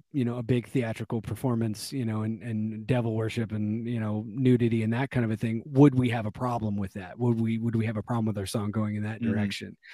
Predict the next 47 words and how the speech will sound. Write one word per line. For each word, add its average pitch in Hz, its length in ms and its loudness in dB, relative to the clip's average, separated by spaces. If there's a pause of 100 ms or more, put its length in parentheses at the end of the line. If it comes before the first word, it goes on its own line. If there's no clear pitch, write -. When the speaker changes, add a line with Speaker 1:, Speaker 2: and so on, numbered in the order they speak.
(260)
Speaker 1:
You 123 80 6
know, 117 60 4
that's, 147 340 6 (500)
that, 156 240 10
that, 147 220 10 (240)
that's 156 320 8
an 127 140 10
even 120 220 8
bigger 117 280 6
question 101 460 0
for 113 180 2
me, 107 240 2
you 117 200 0
know, 117 180 6
is 120 140 6
it's 139 160 4
like, 120 240 2
you 117 80 4
Speaker 2:
Right. 107 140 6
Speaker 1:
know, 107 60 -2 (340)
you 147 160 4
know, 117 120 2
who, 180 320 8
who 175 180 6
created 139 500 6
this? 127 220 2
Di-, 131 260 0
you 135 120 4
know, 117 140 2
w-, 110 480 -6 (440)
what 143 200 6
was 156 180 10
it, 135 120 4
its, 123 260 0
its 135 320 -2
intention? 135 760 6
Is 135 200 2
that 143 280 0
being 131 460 4 (140)
changed 131 520 2
or, 120 120 2
or, 120 300 -4
or 131 40 -6
modified? 120 720 0
You 120 100 2
know, 117 180 0
it, 139 160 -4